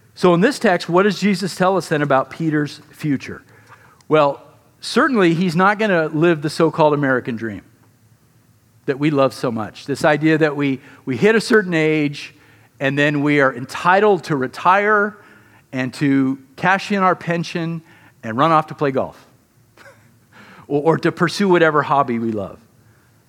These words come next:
No, Peter is gonna labor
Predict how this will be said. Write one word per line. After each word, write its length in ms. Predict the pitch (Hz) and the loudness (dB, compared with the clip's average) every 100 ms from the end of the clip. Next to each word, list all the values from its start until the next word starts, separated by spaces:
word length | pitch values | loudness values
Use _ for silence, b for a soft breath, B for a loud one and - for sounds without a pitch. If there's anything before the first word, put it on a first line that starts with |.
| b _ _ _ | b _ _ _
No, 160 | 151 143 | -2 -2
Peter 560 | - 214 285 220 175 | -2 0 4 4 4
is 140 | 180 147 | 2 0
gonna 180 | 170 143 | 0 0
labor 720 | 139 156 214 220 220 240 - | 2 2 2 2 2 0 -10